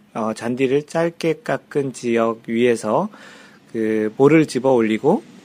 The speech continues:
닦고 그리고 다시 리플레이스 하도록 허용하고 있-, 허용하는, 어, 일시적인 조건들은 정당한 경기를, 어, 해치-, 어, 이런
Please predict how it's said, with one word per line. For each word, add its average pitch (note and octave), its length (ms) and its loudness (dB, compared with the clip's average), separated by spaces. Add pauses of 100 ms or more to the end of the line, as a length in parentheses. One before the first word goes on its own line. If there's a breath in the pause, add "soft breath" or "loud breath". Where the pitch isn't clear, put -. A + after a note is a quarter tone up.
(140)
닦고 C#3+ 500 0
그리고 A#2+ 160 -2
다시 A2+ 240 -6
리플레이스 C#3 580 2
하도록 C3+ 420 0 (160)
허용하고 D#3 600 2
있-, A2+ 260 -4 (640 loud breath)
허용하는, E3 680 2 (280)
어, A#2 180 -4
일시적인 D3+ 540 0
조건들은 C3 600 0 (360 loud breath)
정당한 C#3 500 -2
경기를, A#2+ 640 0 (220)
어, G#2+ 420 -6
해치-, - 560 -12
어, A2+ 160 -6
이런 B2+ 420 -2